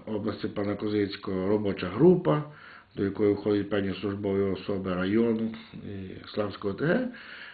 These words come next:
яка, м, тричі вже проводила свої засідання і тричі було обіцяно вчинити певних дій.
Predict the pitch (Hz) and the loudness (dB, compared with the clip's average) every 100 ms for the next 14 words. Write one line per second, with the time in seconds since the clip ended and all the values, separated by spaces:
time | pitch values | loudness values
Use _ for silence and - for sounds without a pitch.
0 | - - 113 113 143 165 170 - 113 104 | -12 2 4 6 8 8 6 2 -4 -2
1 | 95 95 127 180 - 151 113 117 117 120 | -4 0 4 6 6 6 6 6 6 4
2 | 117 110 117 113 107 104 - 104 98 95 | 2 4 6 6 4 2 -2 -2 0 -2
3 | 98 92 - 90 98 139 180 - 110 110 | -2 -6 -8 -6 -2 0 -2 0 -2 -2
4 | 104 135 139 135 135 135 - - - - | 0 0 0 0 -2 -4 -16 -20 -20 -20
5 | - _ - - 110 120 120 113 113 - | -20 _ -14 -6 2 6 8 8 6 2
6 | 107 107 113 - 123 110 113 110 98 95 | -4 0 0 2 0 2 0 -2 -4 -4
7 | 98 101 110 101 98 104 117 104 92 82 | -4 -4 -6 -4 -4 -4 -4 -4 -8 -10